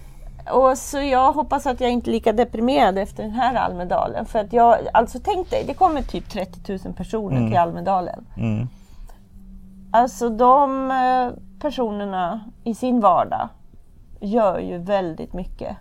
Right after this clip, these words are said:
Speaker 2: Mm.
Speaker 1: för demokratin.
Speaker 2: Mm.
Speaker 1: Det är ju samhällsintresserade personer som sitter på,
Speaker 2: Mm.
Speaker 1: och de, man kan vara fritidsintresserad, <laughs> fritidspolitiker, man kan vara engagerad, man kan arbeta i verksamheter, eh,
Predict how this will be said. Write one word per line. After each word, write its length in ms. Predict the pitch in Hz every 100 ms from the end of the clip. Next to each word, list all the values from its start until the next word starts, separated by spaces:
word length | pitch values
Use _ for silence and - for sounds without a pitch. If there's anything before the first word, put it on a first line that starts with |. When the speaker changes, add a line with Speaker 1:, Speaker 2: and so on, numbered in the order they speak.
| -
Speaker 2:
Mm. 100 | 233
Speaker 1:
för 280 | 185 160 -
demokratin. 800 | - 165 - - 170 190 - - 202
Speaker 2:
Mm. 140 | 107 104
Speaker 1:
Det 60 |
är 40 | 123
ju 60 | 208
samhällsintresserade 1300 | - 285 254 240 220 233 220 - 202 240 220 196
personer 560 | 190 190 202 175 180 160
som 180 | 175 196
sitter 400 | - 185 - 127
på, 320 | - 175 180 - 123
Speaker 2:
Mm. 220 | 113 107 -
Speaker 1:
och 140 | 226
de, 220 | 202 190
man 220 | 190 185
kan 160 | 180 233
vara 120 | 302
fritidsintresserad, 1120 | 302 294 240 226 247 226 226 233 214 208 208 202 -
<laughs> 140 | 190
fritidspolitiker, 1200 | - - 226 - 202 - 226 233 220 214 208 202 - - - - -
man 160 | 208 202
kan 200 | 185 202
vara 220 | 190 185
engagerad, 680 | 190 196 - 202 202 190 185
man 160 | 180
kan 120 | 190 -
arbeta 640 | - 196 196 214 196 180
i 40 | 180
verksamheter, 1000 | 185 180 - 190 185 180 - 73 - - - - - -
eh, 460 | - - 58 -